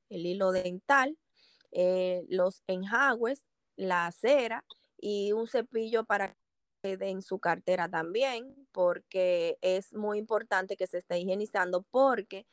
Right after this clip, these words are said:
eh, al portar ortodoncia, tú sabes que, que las comidas y eso se le quedan incrustadas. Entonces, aparte de que da muy mala imagen, puede, eh, a-, ofrecer ahí acúmulo de placa y luego caries.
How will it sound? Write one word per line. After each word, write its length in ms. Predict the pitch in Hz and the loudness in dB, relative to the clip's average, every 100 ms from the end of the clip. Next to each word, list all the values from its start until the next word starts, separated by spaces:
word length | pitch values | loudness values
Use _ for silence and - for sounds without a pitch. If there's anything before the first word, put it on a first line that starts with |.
| _ - _ | _ -20 _
eh, 500 | - 190 190 190 190 190 | 0 2 4 2 2 0
al 160 | 190 | -2
portar 520 | 196 190 202 180 190 - | 0 0 0 -2 -2 -4
ortodoncia, 720 | 220 226 247 254 226 208 208 | -4 -2 -2 -2 -2 -2 -4
tú 100 | 202 | -4
sabes 280 | 190 190 196 | -2 0 0
que, 300 | - 190 180 - | -2 -2 -4 -4
que 160 | 190 185 | -2 0
las 200 | 190 190 | -2 -2
comidas 540 | 190 185 233 254 220 | -4 -2 -2 -2 0
y 80 | 190 | -2
eso 160 | 190 | -2
se 140 | 190 185 | -2 0
le 140 | 180 | 0
quedan 420 | - 180 190 196 202 | 2 2 2 0 -6
incrustadas. 800 | 196 196 202 - 214 190 185 220 _ _ - | -10 -8 -8 -2 2 2 0 -10 _ _ -4
Entonces, 640 | 190 185 185 180 185 214 - | -2 0 2 0 0 -2 0
aparte 760 | - 185 - 220 240 202 - 185 | 4 4 6 6 6 2 -4 -2
de 140 | 180 | -2
que 340 | - 185 175 180 | -4 -6 -6 -4
da 180 | 190 196 | -4 -4
muy 400 | 190 190 240 285 | -6 -6 -4 -4
mala 260 | 240 269 285 | -4 -4 -6
imagen, 500 | 294 247 240 311 349 - | -8 -6 -8 -10 -14 -6
puede, 440 | 214 202 208 208 - | -2 -2 -2 -4 -4
eh, 240 | 208 202 | -4 -2
a-, 180 | 196 196 - | -2 -2 -2
ofrecer 600 | 208 202 202 208 196 208 | -6 -4 -6 -2 -2 0
ahí 200 | 202 202 | -2 -2
acúmulo 460 | 196 202 202 202 | -4 -4 -4 -4
de 100 | 190 190 | -6 -6
placa 440 | 302 330 277 247 | -4 -6 -6 -12
y 60 | 226 | -10
luego 280 | 214 240 | -8 -8
caries. 600 | 214 139 95 85 98 - | -4 -4 -4 -6 -18 -20